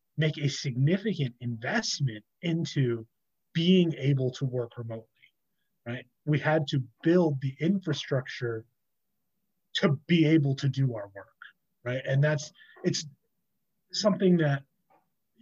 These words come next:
we got maybe a little bit of pushback on at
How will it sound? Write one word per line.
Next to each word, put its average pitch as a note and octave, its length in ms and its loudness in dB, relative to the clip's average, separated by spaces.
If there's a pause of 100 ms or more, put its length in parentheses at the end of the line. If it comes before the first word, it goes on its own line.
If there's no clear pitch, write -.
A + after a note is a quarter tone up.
(100)
we G3 120 2
got E3 220 -2 (340)
maybe D#3+ 400 0
a D3 60 4
little C3+ 220 0
bit B2+ 120 -4
of A#2+ 160 -8
pushback A#2+ 440 -6
on A#2 200 -10 (120)
at A2 100 -10